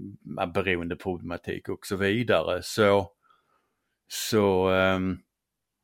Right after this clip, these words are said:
alltså, de, de, de, eh, de, de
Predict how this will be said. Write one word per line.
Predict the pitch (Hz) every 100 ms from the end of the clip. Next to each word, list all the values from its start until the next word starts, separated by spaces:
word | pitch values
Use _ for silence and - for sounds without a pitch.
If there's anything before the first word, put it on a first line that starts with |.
| _ _
alltså, | - 107
de, | 101 131 101 92 -
de, | 107 113 95 92 - -
de, | 123 110 98 92 92
eh, | 87 85 85 82 80 _ _ _ _ _ _ _ _ -
de, | 117 104 95
de | 113 104